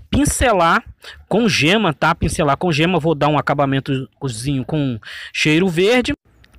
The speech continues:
E vou tá levando, pessoal, para assar em forno de duzentos graus. Você coloca o seu forno no máximo aí, liga aí, é, é, aproximadamente com quinze minutos de antecedência, entendeu?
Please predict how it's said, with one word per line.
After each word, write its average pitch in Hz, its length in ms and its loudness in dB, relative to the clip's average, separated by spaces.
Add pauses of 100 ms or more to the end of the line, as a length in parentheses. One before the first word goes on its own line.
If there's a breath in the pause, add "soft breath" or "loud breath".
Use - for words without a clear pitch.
(160)
E 196 80 2
vou 208 160 2
tá 180 160 2
levando, 156 420 2
pessoal, 107 320 -4
para 196 300 2
assar 127 420 -2 (320 loud breath)
em 175 140 2
forno 180 320 2
de 147 160 -6
duzentos 160 460 -2
graus. 123 240 2
Você 143 100 -4
coloca 139 240 0
o - 40 -14
seu 156 120 -2
forno 139 300 -2
no 196 100 2
máximo 151 460 0
aí, 131 200 0 (460 loud breath)
liga 208 460 2
aí, 190 180 2 (340)
é, 139 680 2 (480 loud breath)
é, 135 280 0 (140)
aproximadamente 190 720 0
com 202 120 -2
quinze 311 320 -2
minutos 233 280 2
de 240 60 2
antecedência, 143 720 -2
entendeu? 175 380 -2